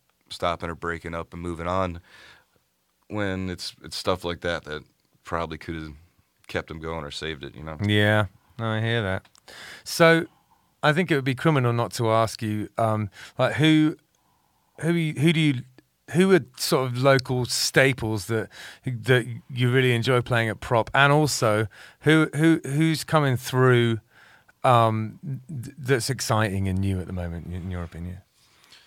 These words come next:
Speaker 1: Oh, um, and it's been, I mean, I've, I've owned Prop for almost ten years now.
Speaker 2: Yeah.
Speaker 1: Before that, managed a speakeasy for a couple years, and, um,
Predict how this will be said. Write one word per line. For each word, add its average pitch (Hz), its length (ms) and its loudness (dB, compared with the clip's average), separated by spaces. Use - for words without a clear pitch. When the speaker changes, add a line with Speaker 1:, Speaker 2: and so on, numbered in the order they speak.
Speaker 1:
Oh, 113 280 -2
um, 104 180 -10
and 120 280 0
it's 101 160 -10
been, 117 400 0
I 92 60 -10
mean, 107 160 0
I've, 107 140 2
I've 104 300 -2
owned 104 200 2
Prop 90 340 2
for - 180 -6
almost 85 280 -4
ten 87 220 -2
years 82 320 -6
now. 80 340 -4
Speaker 2:
Yeah. 95 300 -2
Speaker 1:
Before 92 340 -2
that, 90 260 0
managed 87 500 -4
a 85 380 -2
speakeasy 98 760 -6
for 101 220 -6
a 92 60 -8
couple 98 340 -6
years, 92 460 -4
and, 90 380 -6
um, 82 300 -8